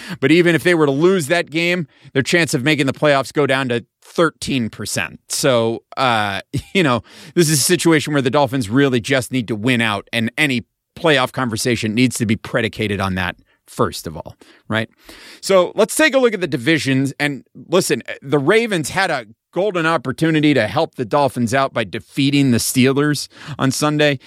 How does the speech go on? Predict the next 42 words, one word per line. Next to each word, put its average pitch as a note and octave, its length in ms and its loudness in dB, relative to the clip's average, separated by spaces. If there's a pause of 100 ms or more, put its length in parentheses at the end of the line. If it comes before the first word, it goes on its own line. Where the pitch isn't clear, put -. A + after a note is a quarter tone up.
(240)
Uh, A#2 260 0
and A2+ 180 0
they G#2+ 80 0
scored D3 260 0
a G#2 40 -2
big C#3 260 0
touchdown D#3 560 -2
to B2+ 180 -6
potentially C#3 520 -4
tie D3+ 480 -2
the A2 120 -12
game E3+ 360 -6
at G3 80 -8
the F#3+ 160 -2
end. A3 200 0
But C3 140 0
rather E3 280 0
than C#3+ 160 -4
going F3+ 260 2
for D#3+ 120 -4
the C#3+ 100 0
tie, C#3+ 400 0 (220)
Jim E3 240 2
Harbaugh D3+ 280 2
decided C#3 320 0
to B2+ 60 -4
go C3+ 180 2
for C3 140 0
a A#2+ 60 0
two-point C#3+ 380 -2
conversion B2+ 540 0
and C3 180 0
the G#2 80 -6
win, D#3 480 0 (320)
which C3+ 260 0
then B2 360 2
failed C#3+ 520 2
when B2 160 -4
Lamar B2 260 0
Jackson, B2 600 -2 (640)
uh, A#2 280 2
overthrew C3+ 840 0